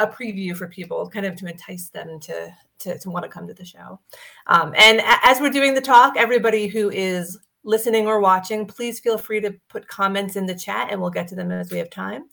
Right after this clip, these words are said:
Um, but let's just get started. So I guess, <clears throat> excuse me, the first question is just, why is content marketing so important for building your brand?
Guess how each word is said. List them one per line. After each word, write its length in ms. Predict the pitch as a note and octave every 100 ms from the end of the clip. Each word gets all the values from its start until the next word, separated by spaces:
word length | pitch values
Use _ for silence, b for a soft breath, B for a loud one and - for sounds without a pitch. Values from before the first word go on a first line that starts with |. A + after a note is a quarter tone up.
| b b b b -
Um, 520 | F#3 E3 E3 E3+ F#3+
but 60 | A3
let's 140 | A3+
just 140 | B3 B3+
get 160 | B3
started. 420 | - G#4 - - F#3+
So 600 | - - A#3 G#3+ G#3+ A3+ b b b b b
I 80 | B3
guess, 160 | - - -
<clears throat> 160 | _ -
excuse 420 | F#4 D#4+ C4+ D4
me, 100 | G3+
the 120 | F3
first 240 | B3 D4 -
question 420 | G#3 - A3 G3+
is 160 | F#3+
just, 260 | G3 G#3 G3+ F#3+
why 320 | G3+ A3+ C4
is 400 | D#4 C4+ C4 A#3+
content 500 | - A#3+ A3 G#3+ G3
marketing 400 | F#3 G3 G3 F#3+
so 160 | F3+ E3+
important 500 | D#3 F#3 E3 D3 -
for 220 | G3+ F3+
building 320 | E3+ D3+ E3
your 80 | D#3+
brand? 420 | D#3 C#3+ C3 C#3+